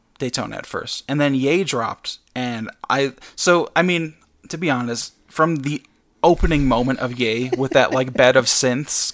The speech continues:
Speaker 1: kind
Speaker 2: Yeah.
Speaker 1: of that, like, uh, not, like, not synths, I guess, like, the auto-tune,
Speaker 2: Mm-hmm.
Speaker 1: whatever that is,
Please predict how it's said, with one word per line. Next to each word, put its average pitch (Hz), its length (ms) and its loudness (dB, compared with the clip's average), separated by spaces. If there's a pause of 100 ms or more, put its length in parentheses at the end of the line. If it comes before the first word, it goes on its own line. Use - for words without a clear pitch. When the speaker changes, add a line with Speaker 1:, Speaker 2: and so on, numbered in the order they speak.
(100)
Speaker 1:
kind 143 180 -2
Speaker 2:
Yeah. 139 60 0
Speaker 1:
of 131 200 -8
that, - 260 2
like, 127 160 0 (140)
uh, - 140 0
not, - 300 -2
like, 135 200 0 (140)
not 214 160 0
synths, 123 260 -2
I 127 60 -2
guess, 139 180 -2
like, 139 120 0
the 135 140 -6
auto-tune, 143 760 0 (300)
Speaker 2:
Mm-hmm. 101 360 -2
Speaker 1:
whatever 143 360 4
that 139 180 2
is, 151 300 0